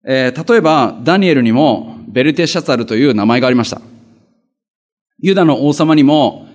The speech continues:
エホヤキンという人はエコノヤと呼ばれてました。で、いろんなその、つ-、えーと、自分の名前と実際に親から、えー、付けられた名前と、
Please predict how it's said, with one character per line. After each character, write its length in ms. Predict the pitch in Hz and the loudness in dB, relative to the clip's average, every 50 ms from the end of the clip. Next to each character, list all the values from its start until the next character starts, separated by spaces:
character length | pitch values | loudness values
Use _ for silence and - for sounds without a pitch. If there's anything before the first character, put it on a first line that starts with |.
| - _ - | -20 _ -8
エ 80 | 117 131 | -8 -4
ホ 160 | 139 180 196 | -2 0 0
ヤ 100 | 208 190 | 0 0
キ 140 | - 160 139 | 0 0 -2
ン 80 | 127 | 0
と 80 | - 120 | 0 -4
い 40 | 113 | -6
う 40 | |
人 140 | 107 131 139 | -4 -4 -2
は 340 | 156 165 143 107 - - - - | 0 0 0 0 -2 -6 -10 -10
エ 80 | 113 | -8
コ 140 | 110 143 151 | -4 -2 -2
ノ 80 | 160 165 | -2 0
ヤ 120 | 170 160 | -2 -2
と 120 | 151 156 127 | 0 0 -2
呼 80 | 113 | 0
ば 100 | 110 117 | 0 -2
れ 60 | 117 | -2
て 80 | 113 120 | -2 -4
ま 80 | 107 98 | -6 -6
し 80 | - | -6
た。 100 | - - - - - - _ _ _ _ _ _ _ _ _ _ _ - | -10 -18 -20 -20 -20 -20 _ _ _ _ _ _ _ _ _ _ _ -12
で、 120 | - 160 | -8 -4
い 80 | 156 180 | -2 -2
ろ 100 | 226 240 | 0 0
ん 60 | 240 | 0
な 100 | 240 226 | -2 -2
そ 80 | 233 220 | -2 0
の、 280 | 202 196 190 160 113 - - - - - - | 0 0 0 0 -2 -6 -14 -20 -20 -20 -16
つ-、 320 | - - 190 208 185 - - | -12 -8 -6 -6 -6 -6 -6
え 100 | 117 117 | -8 -8
ー 20 | 113 | -6
と、 100 | 120 117 | -4 -6
自 180 | 107 110 156 | -6 -6 -6
分 100 | 170 196 | -4 -4
の 80 | 202 196 | -2 0
名 160 | 160 135 143 | 0 0 2
前 180 | 151 165 170 170 | 2 2 0 0
と 140 | 180 170 120 | -2 -4 -4
実 240 | 117 131 120 - | -4 -8 -8 -6
際 160 | - 165 170 175 | -4 -4 -2 -2
に 260 | 185 170 143 110 - - | 0 0 -2 -2 -2 -2
親 200 | 135 147 160 - | 0 0 0 0
か 120 | 147 123 | 0 -2
ら、 120 | 117 113 - - - - - - | -2 -2 -4 -10 -18 -20 -14 -10
え 100 | 104 104 | -10 -8
ー、 40 | |
付 200 | 98 - - 147 | -8 -10 -6 -4
け 20 | 139 | -2
ら 100 | 135 131 | -2 -2
れ 60 | 127 | -2
た 120 | 113 95 | -4 -6
名 120 | 92 101 104 | -4 -4 -4
前 220 | 110 117 117 113 | -2 -2 -4 -2
と、 320 | 117 185 160 - - - | -2 0 -2 -2 -4 -8